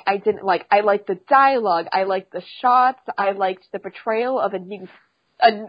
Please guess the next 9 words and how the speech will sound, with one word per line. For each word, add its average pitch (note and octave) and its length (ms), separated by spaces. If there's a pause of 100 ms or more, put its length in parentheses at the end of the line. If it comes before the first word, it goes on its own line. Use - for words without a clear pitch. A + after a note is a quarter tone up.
whole D#4+ 420
new C#4 220 (120)
planet, A#3+ 520 (140)
Jakku. C4 600 (400)
I G#3 140
liked, A3+ 360 (360)
um, G3 420 (100)
how A#3 240
they A3 240